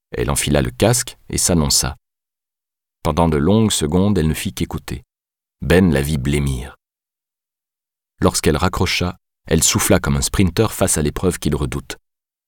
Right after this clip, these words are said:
Enfin, elle leva les yeux vers lui. Benjamin, il est arrivé quelque chose à Fanny. Alors qu'elle sortait d'une entrevue avec un consultant, elle a été prise pour cible, en pleine rue. L'un de nos agents qui assurait sa protection a été abattu.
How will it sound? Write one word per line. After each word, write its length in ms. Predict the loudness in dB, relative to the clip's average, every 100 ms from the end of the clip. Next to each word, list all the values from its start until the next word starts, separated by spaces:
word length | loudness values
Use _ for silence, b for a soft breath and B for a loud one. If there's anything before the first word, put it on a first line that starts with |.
| _
Enfin, 340 | -2 2 2 2
elle 160 | 2 4
leva 180 | 4 4
les 220 | 2 2
yeux 80 | 0
vers 180 | 0 -2
lui. 220 | -6 -12 _ _ _ _ _ _ _ _ _ _ _ _ _ 0
Benjamin, 400 | 2 2 0 -2 _ _ _ _ _ -2
il 120 | 0
est 140 | 2
arrivé 240 | 2 2 0
quelque 240 | -2 -4
chose 180 | -4 -2
à 60 |
Fanny. 340 | -2 -2 -4 -6 -14 _ _ _ _ _ _ _ _
Alors 300 | 0 0 2
qu'elle 160 | -2
sortait 300 | 0 0 2
d'une 160 | 2 2
entrevue 400 | 2 0 0 0
avec 180 | 0 -2
un 80 | -4
consultant, 600 | -2 -2 -2 0 -2 -2 _ _ _ -2
elle 160 | 2
a 20 | 2
été 180 | 2
prise 200 | -2 -2
pour 160 | -2 -4
cible, 340 | -4 -6 -8 -12 _ _
en 100 | -6
pleine 240 | 0 2 2
rue. 200 | 0 -4 _ _ _ _ _ _ _ _ _
L'un 160 | 2 4
de 100 | 4
nos 220 | 4 2
agents 200 | 2 2
qui 100 | 0
assurait 260 | -2 -2
sa 140 | -4 -4
protection 440 | -6 -4 0 0
a 60 | 0
été 160 | 0
abattu. 400 | -2 -2 -4 -8